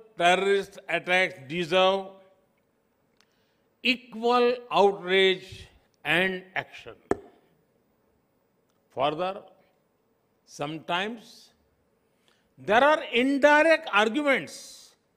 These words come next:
made in support of terrorism to block action against terrorists.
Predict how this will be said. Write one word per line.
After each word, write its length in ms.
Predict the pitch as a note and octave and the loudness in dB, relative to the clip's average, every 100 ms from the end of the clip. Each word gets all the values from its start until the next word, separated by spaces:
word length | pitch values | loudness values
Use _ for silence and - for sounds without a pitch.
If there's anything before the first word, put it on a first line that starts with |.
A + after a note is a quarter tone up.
| _ _ _ _ _ _ _ _ | _ _ _ _ _ _ _ _
made 560 | A#2 A#2+ D#3 G3+ G#3+ G#3+ | -16 -6 2 8 8 6
in 200 | G#3+ G3 | 2 -2
support 540 | - F3 E3+ B3+ C4+ | -10 -12 -4 0 4
of 220 | C4 - | 2 0
terrorism 600 | F#3 F3 F#3+ F#3+ F3 B2 C3 _ _ _ _ _ _ _ _ _ | -2 -2 -2 -4 -6 -10 -16 _ _ _ _ _ _ _ _ _
to 80 | D#3 | -14
block 720 | C3 G#2 D3+ F3+ F3+ F3 - - _ _ _ _ _ _ _ _ _ | -14 -6 2 4 4 0 -12 -20 _ _ _ _ _ _ _ _ _
action 720 | D3 D#3+ - - F3 F#3 F#3 C#3+ | -6 -6 -8 -14 -8 -8 -8 -8
against 500 | C#3+ D#3+ E3 D#3+ - | -6 -4 -4 -8 -10
terrorists. 760 | C#3 C#3 B2 F#2+ - - - | -8 -8 -12 -16 -20 -20 -20